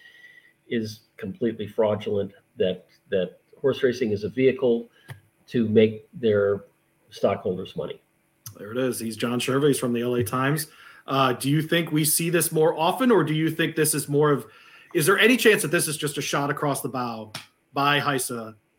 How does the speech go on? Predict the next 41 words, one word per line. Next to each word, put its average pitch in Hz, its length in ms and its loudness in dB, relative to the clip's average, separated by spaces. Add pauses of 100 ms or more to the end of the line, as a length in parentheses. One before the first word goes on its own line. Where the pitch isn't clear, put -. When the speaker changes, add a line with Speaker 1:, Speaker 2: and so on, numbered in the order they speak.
Speaker 2:
to, 135 160 -4
to, - 220 -4 (380)
to 143 120 -4 (460)
establish 160 800 -2 (320)
kind 202 200 2
of 202 80 -10
like, 156 200 -2
you 175 120 -2
know, 143 100 -4
the 131 80 -6
first 185 260 2
day 185 80 4
you 165 120 2
get 156 120 -2
to - 80 -10
prison, 143 300 -2
you 151 80 -2
remember 135 260 -2
your 123 80 -4
first 123 200 -8
day 117 80 -8
in 110 80 -14
prison, 101 240 -16
John. 104 200 -18 (360)
Uh, 143 180 -4
you 156 100 2
have 190 160 2
to 185 80 2
beat 175 260 0
somebody 151 420 0
up 127 300 -6 (240)
to 156 120 -4
establish 147 500 0
dominance 135 440 -2
at 123 60 -12
the 127 80 -12
top 135 240 -4
of 135 60 -6
the 123 60 -8
prison 127 300 -8
heap. 117 220 -8